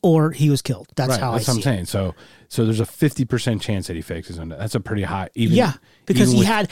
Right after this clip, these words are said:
Speaker 1: because he had the means, he had the brains, the money, the power. He had the means in every sense of the word to do that.
Speaker 2: But
Speaker 1: And I
Speaker 2: even
Speaker 1: don't see him getting.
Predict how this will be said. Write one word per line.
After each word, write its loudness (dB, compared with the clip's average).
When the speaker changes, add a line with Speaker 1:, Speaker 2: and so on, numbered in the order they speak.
Speaker 1:
because 2
he -4
had 0
the 2
means, 2
he 2
had 2
the 2
brains, 2
the 0
money, 4
the 0
power. 0
He -2
had 0
the 2
means 0
in 0
every 0
sense 0
of 0
the 4
word 4
to 2
do 4
that. -6
Speaker 2:
But 0
Speaker 1:
And 6
I 4
Speaker 2:
even 4
Speaker 1:
don't 0
see 0
him 2
getting. 2